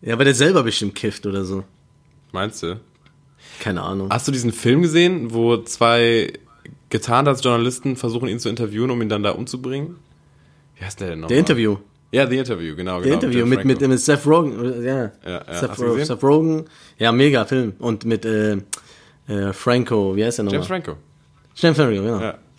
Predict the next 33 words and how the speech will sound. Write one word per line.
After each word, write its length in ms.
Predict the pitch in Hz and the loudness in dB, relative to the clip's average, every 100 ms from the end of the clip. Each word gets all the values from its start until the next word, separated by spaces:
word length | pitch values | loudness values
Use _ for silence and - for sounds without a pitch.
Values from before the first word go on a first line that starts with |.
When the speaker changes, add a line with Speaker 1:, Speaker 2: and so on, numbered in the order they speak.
| _ _ - | _ _ -6
Speaker 2:
beste, 320 | 127 - 127 | -6 -6 -8
Speaker 1:
Ja. 160 | 123 113 | -6 -4
Speaker 2:
sehr 160 | 101 | -4
witzig. 280 | 98 - 76 - - | -6 -10 -14 -12 -2
Speaker 1:
Beste, 420 | 147 - 104 90 _ | 0 0 -4 -6 _
mit 120 | 120 | -4
Speaker 2:
Also 100 | 127 | 2
Speaker 1:
Eminem. 220 | 165 127 98 | 2 2 0
Speaker 2:
richtig-, 320 | - _ - | -8 _ -6
richtiger 300 | 139 139 120 | -4 0 0
Speaker 1:
In 60 | 120 | 4
Speaker 2:
Müll, 80 | 131 | 4
Speaker 1:
einer 160 | 131 | 4
Szene. 380 | 127 131 120 113 - | 2 2 2 2 0
<laughs> 100 | 160 | 2
Speaker 2:
aber, 160 | 107 107 | 2 2
aber 120 | 98 | 2
sehr 140 | 110 104 | 0 0
lustig. 360 | 101 - 78 _ _ _ _ _ _ | -2 -8 -12 _ _ _ _ _ _
Speaker 1:
Ja, 220 | - 110 113 | -2 0 2
ja, 240 | 117 113 | 2 0
sehr 180 | 104 107 | 0 -2
gut. 220 | 110 110 - - | -2 -6 -10 0
Finde 180 | 143 | 2
ich 80 | 127 | 4
auch, 140 | 131 120 | 2 2
ich 100 | - | -2
mag 160 | 120 | -2
den 140 | 117 107 | 0 -2
Humor. 240 | 104 101 - _ - | -2 -6 -12 _ -12
Speaker 2:
Ja. 140 | 80 - - - - - - _ - | -12 -14 -20 -20 -20 -20 -20 _ -6
Speaker 1:
Ja, 260 | 101 80 - | -6 -6 -4
ähm, 480 | 117 117 113 113 - | 2 2 2 0 -6